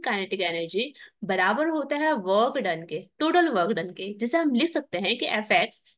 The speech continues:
del X होता है। ओके, इसी तरह से हम ये जानते हैं कि संरक्षी बल के लिए स्थितिज ऊर्जा फलन, that is वी एक्स, उस, वो बराबर होता है F X del X के, minus del V बराबर होता है F X del X के।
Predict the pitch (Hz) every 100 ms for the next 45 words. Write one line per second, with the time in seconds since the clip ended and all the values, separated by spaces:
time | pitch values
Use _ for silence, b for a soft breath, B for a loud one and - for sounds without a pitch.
0 | - - 160 196 - _ - 185 - 165
1 | 156 151 _ 233 262 349 - _ _ _
2 | _ _ _ _ - 233 320 359 370 381
3 | 392 349 349 254 190 190 247 277 330 381
4 | 311 202 185 190 320 294 233 226 214 170
5 | 165 226 262 _ _ - - 247 - 311
6 | 370 370 240 220 240 247 - 277 254 160
7 | 196 220 220 277 240 185 247 247 185 233
8 | - - 247 - _ 294 320 214 180 247
9 | 302 240 185 214 254 - _ _ _ -
10 | 208 208 233 - - - 180 156 151 175
11 | - - 262 - _ _ _ _ _ 208
12 | 196 202 233 349 359 214 190 175 170 190
13 | 233 208 202 214 277 294 254 190 185 202
14 | 208 220 202 220 - 202 180 185 - -
15 | 196